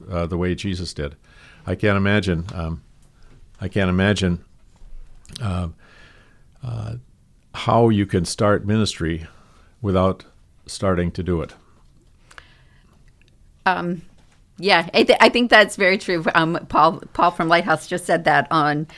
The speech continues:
Speaker 2: on Saturday at, in the park. He said, "What I love is that you didn't wait for things to happen. You said, 'Well, this is what we have, and we'll use what we have at this moment.'"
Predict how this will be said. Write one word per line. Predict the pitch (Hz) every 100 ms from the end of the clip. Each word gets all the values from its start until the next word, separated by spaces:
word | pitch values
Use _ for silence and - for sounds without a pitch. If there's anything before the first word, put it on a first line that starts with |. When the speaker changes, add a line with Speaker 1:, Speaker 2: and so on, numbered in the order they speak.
| -
Speaker 2:
on | - 143
Saturday | 185 175 160 156
at, | 160 170
in | 165
the | 151
park. | 156 151 143
He | 156
said, | - 151 147 - - -
"What | 185
I | 175 180
love | 202 202
is | 208 190
that | - 165 156
you | 170
didn't | 160 165 151
wait | 160 175 147 -
for | 175 165
things | 160 156
to | 165
happen. | 160 151 - 147 156 165 -
You | 170 151 147 135 -
said, | - - 156 151
'Well, | 151
this | 151 170 160
is | 160
what | -
we | 147
have, | 147 135 127
and | 135
we'll | 135
use | 127 131
what | -
we | 143
have | 160 202
at | 127
this | - -
moment.'" | - - -